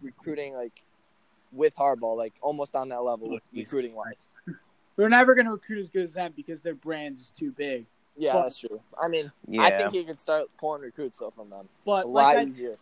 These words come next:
Speaker 3: They're,
Speaker 2: like I told
Speaker 3: they're a joke over there in Ann Arbor. Don't even get me
Speaker 2: <laughs>
Speaker 3: started on
Speaker 1: I don't
Speaker 3: them.
Speaker 1: care if they recruit well 'cause they never win, so it doesn't
Speaker 2: No.
Speaker 1: matter.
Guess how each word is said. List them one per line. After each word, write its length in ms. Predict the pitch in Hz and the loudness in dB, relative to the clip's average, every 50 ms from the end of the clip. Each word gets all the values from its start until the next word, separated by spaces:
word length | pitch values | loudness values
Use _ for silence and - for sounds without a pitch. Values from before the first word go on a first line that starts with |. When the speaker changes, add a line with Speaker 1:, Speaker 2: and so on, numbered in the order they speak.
| - | 4
Speaker 3:
They're, 280 | - 170 185 180 156 - - | 8 8 8 8 6 2 -6
Speaker 2:
like 220 | - 220 233 226 - | -4 -4 -4 -4 -4
I 120 | 240 240 226 | -6 -6 -6
told 300 | - - 240 240 233 - - - - | -8 -12 -14 -14 -14 -14 -16 -10 -6
Speaker 3:
they're 320 | 156 147 139 170 180 180 | -2 4 8 8 10 8
a 40 | 156 | 8
joke 340 | 131 131 135 127 127 117 - | 6 4 4 4 4 2 0
over 240 | 127 120 117 117 113 | -4 -4 -4 -4 -4
there 200 | 110 113 113 110 | -4 -4 -4 -6
in 80 | 107 | -6
Ann 160 | 107 104 104 104 | -8 -8 -8 -6
Arbor. 240 | 107 107 110 113 | -6 -6 -6 -6
Don't 160 | 117 120 113 110 | -4 -4 -4 0
even 140 | 107 - | 0 2
get 120 | 349 339 - | 2 2 0
me 100 | 330 269 | -2 -6
Speaker 2:
<laughs> 100 | 311 320 | -6 -4
Speaker 3:
started 360 | - - 110 110 107 107 104 | 0 0 2 2 2 0 2
on 60 | - 160 | 4 6
Speaker 1:
I 60 | 220 | 6
don't 180 | 262 240 208 | 6 4 2
Speaker 3:
them. 80 | 208 107 | 0 0
Speaker 1:
care 140 | - - - | 0 2 0
if 100 | 262 - | 0 -4
they 80 | 135 | -6
recruit 300 | 131 127 123 - 147 135 | -14 -14 -12 -10 -10 -8
well 120 | 127 127 127 | -8 -8 -10
'cause 140 | - 143 127 | -12 -14 -12
they 120 | 143 139 | -12 -10
never 240 | 139 143 135 131 123 | -8 -8 -8 -8 -8
win, 280 | 117 120 123 117 107 107 | -10 -10 -14 -16 -18 -18
so 140 | - 120 117 | -14 -14 -12
it 80 | 107 | -10
doesn't 240 | 120 120 117 113 185 | -12 -12 -14 -12 -12
Speaker 2:
No. 60 | 180 | -10
Speaker 1:
matter. 160 | 185 185 175 | -8 -8 -10